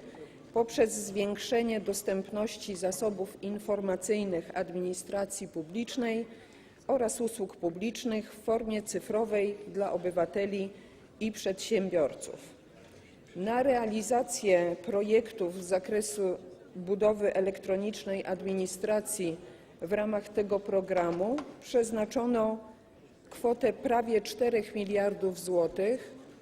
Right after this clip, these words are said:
Program miał być rozliczony do końca dwa tysiące piętnastego roku.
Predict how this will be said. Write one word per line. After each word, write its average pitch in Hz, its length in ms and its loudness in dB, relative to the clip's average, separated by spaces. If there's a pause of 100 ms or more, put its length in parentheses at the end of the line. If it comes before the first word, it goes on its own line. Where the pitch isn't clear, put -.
(520)
Program 220 460 2
miał 214 200 2
być 208 200 0
rozliczony 214 720 0
do 196 120 0
końca 214 380 0
dwa 190 180 2
tysiące 202 480 -2
piętnastego 185 840 2
roku. 196 460 2